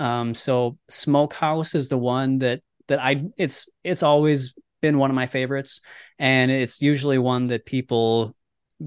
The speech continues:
come back to me and, and tell me that they really like that one. Um, so, and that one is in twenty-one Day Raw Transformation Program, but you can also get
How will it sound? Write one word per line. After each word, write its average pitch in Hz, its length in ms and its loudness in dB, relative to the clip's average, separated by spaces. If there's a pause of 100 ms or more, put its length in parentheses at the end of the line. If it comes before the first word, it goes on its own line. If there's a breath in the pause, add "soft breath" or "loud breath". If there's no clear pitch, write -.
come 127 240 2
back 113 260 0
to 135 60 -4
me 123 260 0
and, 117 300 -2
and 123 160 -6
tell 120 160 0
me 120 180 -4
that 110 140 -6
they 113 140 0
really 110 260 -2
like 107 220 -4
that 131 200 -2
one. 131 280 -4 (500 loud breath)
Um, 113 500 -2
so, 120 420 2
and 135 180 0
that 160 200 0
one 175 140 0
is 147 180 -2
in 143 260 0
twenty-one 139 480 -2
Day 131 180 -2
Raw 123 200 0
Transformation 127 640 -4
Program, 214 420 0 (280)
but 139 120 0
you 135 100 0
can 143 160 -2
also 156 640 0
get 139 300 0